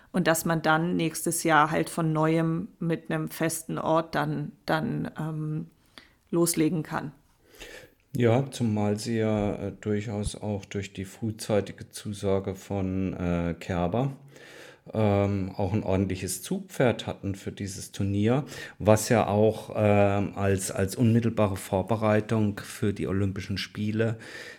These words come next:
Speaker 2: äh, nicht nur dienen sollte, sondern, sondern, glaub ich, hervorragende Chancen gehabt, äh, hätte und vielleicht auch weiterhin noch bietet. Wir werden sehen, was jetzt bei rauskommt, ähm, sich auf Olympia vorzubereiten. Ähm,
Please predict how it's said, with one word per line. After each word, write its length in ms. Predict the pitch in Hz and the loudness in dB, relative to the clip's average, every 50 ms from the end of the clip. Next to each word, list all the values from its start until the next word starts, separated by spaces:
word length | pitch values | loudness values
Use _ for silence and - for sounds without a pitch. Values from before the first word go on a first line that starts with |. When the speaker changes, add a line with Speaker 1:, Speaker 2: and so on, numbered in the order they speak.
| - _ _ - | -20 _ _ 0
Speaker 2:
äh, 300 | 113 107 104 101 92 - | 2 4 4 4 2 2
nicht 320 | 98 107 110 110 - - | 2 2 2 2 2 2
nur 120 | 104 101 | 0 0
dienen 480 | 98 - - 107 101 98 98 95 95 87 | 2 2 2 4 6 6 6 6 4 4
sollte, 440 | 95 95 87 90 98 - - 160 135 | 6 6 6 6 6 4 4 2 2
sondern, 600 | 139 - 117 107 101 101 101 95 98 92 80 - | 2 2 2 2 2 2 2 2 2 0 0 -2
sondern, 340 | 90 - 107 95 92 92 92 | -2 -2 0 0 0 0 0
glaub 180 | - 92 90 92 | -2 -2 -2 -2
ich, 140 | 92 - | -4 -4
hervorragende 600 | - 92 - - 101 95 92 92 90 90 92 87 82 | -6 -6 -4 0 0 0 2 2 2 2 0 0 -2
Chancen 560 | - - - - - 123 151 165 - 139 113 | -2 -2 0 2 4 4 4 4 2 0 0
gehabt, 800 | - 107 - 107 104 - - - - - - - - - - - | 0 -2 -4 -4 -6 -6 -10 -16 -8 -6 -4 -4 -4 -4 -6 -2
äh, 240 | 110 107 101 92 80 - | 2 2 2 2 0 -4
hätte 560 | - - - 107 - - - 101 90 87 85 - - _ _ _ _ _ - | -8 -8 -8 -6 -6 -6 -6 -6 -4 -4 -6 -8 -12 _ _ _ _ _ -8
und 220 | - 107 95 98 - | -4 -4 -4 -4 -6
vielleicht 400 | - - 101 98 87 87 101 90 | -10 -4 0 2 2 2 0 -4
auch 140 | 90 82 | -8 -6
weiterhin 340 | 87 85 85 - 95 90 87 | -6 -6 -4 -4 -6 -6 -6
noch 160 | 87 82 - | -6 -8 -8
bietet. 440 | - - 104 104 - - - - - | -10 -10 -10 -10 -8 -8 -10 -10 -10
Wir 100 | 95 87 | -10 -8
werden 260 | 92 90 87 87 82 | -6 -6 -6 -6 -8
sehen, 320 | 85 - - 87 92 95 101 | -8 -8 -6 -6 -4 -4 -4
was 160 | 113 110 - | -6 -6 -8
jetzt 220 | - - - - | -12 -12 -12 -8
bei 80 | - 107 | -6 -4
rauskommt, 600 | 101 98 104 104 98 - - - 107 107 104 - - - - - - - - - - | -2 0 0 0 0 -2 -4 -4 -4 -4 -4 -8 -12 -14 -12 -12 -12 -14 -16 -10 -4
ähm, 340 | - 104 101 101 101 - - - | 0 2 4 4 2 2 -2 -6
sich 260 | - - 113 104 - | -6 -4 -4 -2 -2
auf 200 | - 95 90 - | -2 -4 -4 -6
Olympia 360 | - 90 92 90 92 104 104 | -4 -2 -2 -2 -2 -4 -6
vorzubereiten. 1040 | 98 - - 95 92 95 - - 107 - 92 - 95 82 87 85 - - - 85 82 - - - - - - - - - - _ - - | -8 -6 -4 -6 -6 -6 -8 -14 -10 -10 -8 -6 -4 -4 -4 -6 -8 -10 -10 -10 -10 -10 -16 -20 -20 -18 -18 -18 -18 -18 -20 _ -10 -6
Ähm, 280 | 95 92 87 92 90 | -4 -2 -2 -2 -4